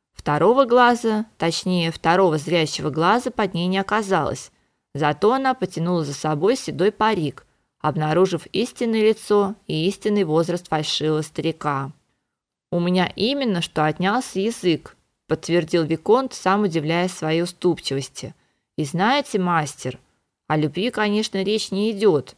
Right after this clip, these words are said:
но я чувствую себя так, словно меня околдовали. Поверьте, мне случалось пережить это ощущение,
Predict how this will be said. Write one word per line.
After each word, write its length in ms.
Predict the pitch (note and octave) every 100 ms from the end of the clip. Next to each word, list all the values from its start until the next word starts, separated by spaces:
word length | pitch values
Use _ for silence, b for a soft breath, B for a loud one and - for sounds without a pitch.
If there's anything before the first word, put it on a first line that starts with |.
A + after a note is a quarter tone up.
| _ _ _ _
но 400 | E3 F3 G3 A3
я 180 | A3 A#3
чувствую 460 | A#3+ G#3 G#3+ - A3
себя 300 | - G#3 A3+
так, 280 | - F#3 F#3+
словно 300 | F#3+ G3 G3+
меня 320 | G3+ G3 F3
околдовали. 840 | F3+ F#3+ F#3+ G#3+ F3 E3 D#3 C3 - _ _ _ _
Поверьте, 580 | - D#3+ E3 G#3+ A#3+ -
мне 160 | D#3 D#3+
случалось 540 | - D#3 F#3 G#3+ C#4
пережить 440 | - A3 G#3+ G#3 E3+
это 180 | D#3+
ощущение, 720 | D#3 - F3 - E3+ D3+ C#3+